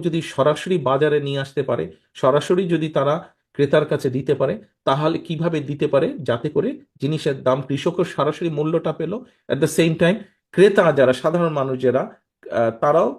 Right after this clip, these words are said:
সহজে, সহজভাবে কম দামে জিনিসটা কিনে নিতে পারলো। কাজেই নেতৃবৃন্দ, আমার মনে হয় আপনারা কৃষক দল, শুধু দল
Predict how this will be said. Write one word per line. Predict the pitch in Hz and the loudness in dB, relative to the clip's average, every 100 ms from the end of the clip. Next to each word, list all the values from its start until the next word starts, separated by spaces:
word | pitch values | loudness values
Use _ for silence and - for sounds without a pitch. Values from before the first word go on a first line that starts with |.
| _ | _
সহজে, | _ - 185 196 180 147 127 | _ -4 -2 0 2 0 0
সহজভাবে | - 170 175 170 - _ - 143 143 | -4 -2 -2 -2 -16 _ -6 -2 0
কম | 135 170 170 151 | 0 2 2 2
দামে | 135 135 | -2 -2
জিনিসটা | 131 120 123 - - | -2 -4 -4 -6 -8
কিনে | - 113 | -2 -2
নিতে | 98 92 | -2 -4
পারলো। | 87 - - - _ _ _ _ - | -8 -6 -8 -10 _ _ _ _ 2
কাজেই | 151 180 | 4 6
নেতৃবৃন্দ, | 170 170 208 196 170 - _ _ - | 4 4 2 4 4 0 _ _ -4
আমার | 131 160 | 0 2
মনে | 160 151 170 | 2 0 2
হয় | 175 151 - _ - | 2 2 0 _ -8
আপনারা | 117 - 151 | -6 -2 -2
কৃষক | 147 - 165 - 165 151 113 | -2 -4 -8 2 4 4 2
দল, | 87 - - _ _ _ _ | -2 -2 -12 _ _ _ _
শুধু | 165 180 | 2 4
দল | 147 135 143 | 6 8 8